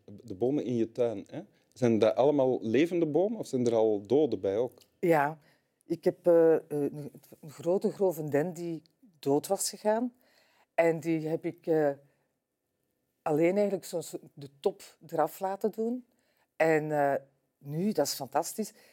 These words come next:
Speaker 2: de, die, die boomstam, die dode boomstam, wordt nu gebruikt door vogels om, ja, onder andere spechten die daar, eh,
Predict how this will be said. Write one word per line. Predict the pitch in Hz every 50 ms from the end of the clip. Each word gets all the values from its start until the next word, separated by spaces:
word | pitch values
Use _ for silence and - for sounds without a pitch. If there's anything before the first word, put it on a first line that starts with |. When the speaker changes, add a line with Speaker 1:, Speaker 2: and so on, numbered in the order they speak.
| _ _ _
Speaker 2:
de, | - - 143 147 143 139 135
die, | 131 143 139 135 127 127 - _
die | - 139
boomstam, | 123 - 139 147 180 220 - - - - 226 185
die | 165 147
dode | 117 - 151 165 190 165 151
boomstam, | 123 - 151 170 190 - - - 202 190
wordt | 175 175 - -
nu | 165 170 170
gebruikt | 156 165 131 139 143 139 151 165 - -
door | 180 135
vogels | 120 139 151 160 165 156 185 185 185 - - - - _ _ _ _ _ _ _ _ _ _
om, | - 160 160 151 147
ja, | 139 117 117 135
onder | 151 175 160 151
andere | 139 127 135 156 170
spechten | 151 - - - 147 - - - - 170 170 160 -
die | 139 160 156
daar, | 151 160 156 147 151 143 135
eh, | 147 143 143 139 139